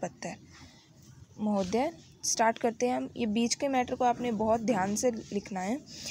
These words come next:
सविनय निवेदन है कि मुझे कल रात से तेज बुखार है, अतः मैं विद्यालय आने में असमर्थ हूँ। कृपया मुझे आज दिनांक, जिस डेट से आपको छुट्टी चाहिए और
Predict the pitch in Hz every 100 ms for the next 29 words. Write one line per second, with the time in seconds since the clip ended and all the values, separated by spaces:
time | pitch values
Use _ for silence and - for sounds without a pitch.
0 | - - 262 247 247 294 285 254 220 240
1 | 262 240 220 226 302 - - - 254 247
2 | 240 254 311 - 240 226 208 185 190 -
3 | 240 294 - 226 214 220 208 - 190 165
4 | 175 202 151 - - - - - - 202
5 | 220 247 - 233 262 277 226 226 208 233
6 | - 214 202 214 208 214 302 - - 214
7 | 220 233 208 202 - 214 202 247 339 -
8 | - - - - 240 311 320 277 214 226
9 | 240 - 208 202 208 190 208 190 185 240
10 | - - - 196 247 - 240 226 - 240
11 | 220 - 226 226 - 233 220 202 220 262
12 | - 233